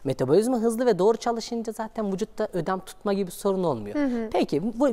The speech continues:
Speaker 1: kas miktarımız düşük. Bizim ödem tutma gibi sorunsalımız var.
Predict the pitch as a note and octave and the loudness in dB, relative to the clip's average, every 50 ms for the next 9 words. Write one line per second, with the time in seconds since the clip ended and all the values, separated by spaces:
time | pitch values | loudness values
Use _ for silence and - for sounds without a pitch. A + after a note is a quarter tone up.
0 | - - - D#4 - - G#3+ - - - B2+ F3 C4+ F#4 - - G4+ - - C3+ | 0 -4 -6 -6 0 0 0 0 2 -2 -2 0 0 -2 6 6 4 4 4 -6
1 | - - D#3+ D#3+ F#3+ F3 F3+ E3 G3 G3 G3 - - F#3 - - G3 F#3+ E3 D#3 | -6 -6 -4 -4 -2 -2 0 0 2 0 0 -2 -6 -16 -8 -4 -2 -2 -2 -2
2 | D#3+ - - G3+ G3 E3 C#3+ A#2+ - - C3+ D3+ G3 A#3+ C4+ A3+ A#3+ A3 | -4 -4 0 0 2 2 0 -2 -2 -2 -2 -2 -2 -2 0 4 4 4